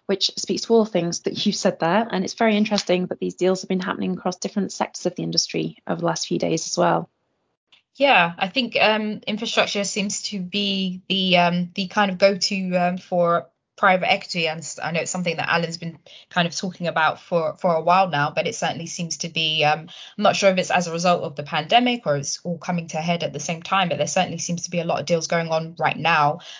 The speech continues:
Speaker 2: I'm not sure what's specific about this kind of moment in time, but certainly there is a lot of interest going on at the moment.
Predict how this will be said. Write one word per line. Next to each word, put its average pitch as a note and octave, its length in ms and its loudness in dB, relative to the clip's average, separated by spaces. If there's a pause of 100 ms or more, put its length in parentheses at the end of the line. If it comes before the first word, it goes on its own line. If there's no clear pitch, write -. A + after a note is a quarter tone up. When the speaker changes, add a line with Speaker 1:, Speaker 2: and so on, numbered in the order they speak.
Speaker 2:
I'm F3 80 -2
not D#3+ 100 2
sure E3 240 2
what's - 520 0
specific - 800 -2
about E3+ 260 2
this E3 160 -4
kind D#3 220 0
of D3+ 60 -6
moment D#3+ 280 -2
in D3 100 -4
time, D#3+ 480 0
but D#3+ 300 0
certainly D3 640 -2
there D3+ 240 2
is C#3+ 240 -4
a E3+ 60 -6
lot D#3+ 240 -2
of D#3 80 -12
interest D3+ 360 -4
going D3 260 -2
on C#3+ 120 -2
at C#3+ 80 -8
the C#3+ 60 -10
moment. C#3+ 500 -4